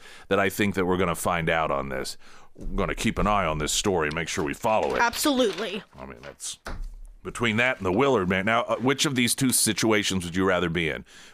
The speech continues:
Speaker 1: Would you rather be the Willard mayor who is facing impeachment because of personnel issues, because you can't get along with the council, because,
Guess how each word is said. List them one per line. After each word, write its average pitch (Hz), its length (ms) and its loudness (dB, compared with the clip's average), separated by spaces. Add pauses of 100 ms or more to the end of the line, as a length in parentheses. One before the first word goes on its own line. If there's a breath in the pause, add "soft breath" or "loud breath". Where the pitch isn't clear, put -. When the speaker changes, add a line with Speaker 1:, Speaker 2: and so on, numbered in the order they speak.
Speaker 1:
Would 95 120 0
you 123 120 4
rather 127 240 4
be 113 240 2
the 87 300 2 (540 soft breath)
Willard 156 440 2
mayor 90 420 2
who 104 260 2
is 95 220 0
facing 127 460 0
impeachment 98 720 0
because 104 580 0 (100)
of 87 540 2
personnel 110 560 2
issues, 95 380 2
because 90 280 0
you 87 80 -4
can't 104 240 -2
get 101 80 -2
along 95 220 2
with 90 80 -2
the 85 80 -8
council, 95 540 0
because, 87 420 -2